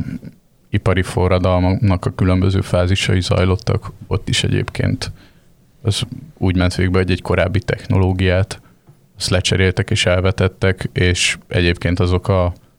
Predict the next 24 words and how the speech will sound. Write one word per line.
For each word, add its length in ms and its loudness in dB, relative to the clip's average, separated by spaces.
az 140 -2
országok, 540 0
vállalkozások 720 0
tudtak 340 -6
óriási 440 0
előnyre 340 2
szert 300 -2
tenni, 220 2
akik 280 -2
időben 360 0
elkezdtek 480 0
átállni 400 2
az 160 2
újabb 260 0
technológiákra. 840 0
Nyilván 280 4
most 320 -2
más 300 0
a 40 2
helyzet 300 2
abból 200 2
a 60 2
szempontból, 560 0
hogy 260 0